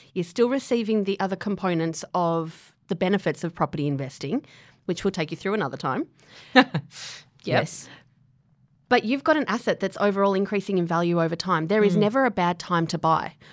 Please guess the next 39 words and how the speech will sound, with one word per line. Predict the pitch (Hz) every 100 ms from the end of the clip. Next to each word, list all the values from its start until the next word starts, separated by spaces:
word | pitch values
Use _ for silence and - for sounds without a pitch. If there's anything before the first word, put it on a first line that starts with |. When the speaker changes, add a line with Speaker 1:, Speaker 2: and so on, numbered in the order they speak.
| -
Speaker 1:
What | 202 220
we | 277
can | - 220
then | 196 208
do | 196 185
is | 170
use | 185 247 285
the | -
market | 196 165 165 202
to | -
determine | 180 185 180 160
where | 147 175
to | 175 165
buy | 147 - - -
Speaker 2:
Exactly. | 123 127 - 123 120
Speaker 1:
and | 175
how | 175 226 220
to | 233
best | 196 196 -
acquire | 185 - 185 180 165
that | 151
asset. | 151 139 - - -
And | 196
Speaker 2:
Mm. | 208
Speaker 1:
that's | 233 139
why | 285
having | 220 214 247
that | 233 196
professional | 208 185 - 180
help | 165 170
and | 170 160
guidance | 160 165 170 147 - - - - -
is | 208 196
always | 180 190
going | 185 175 175
to | 170 170
help | - 151 143
our | 139
clients. | - 123 - - -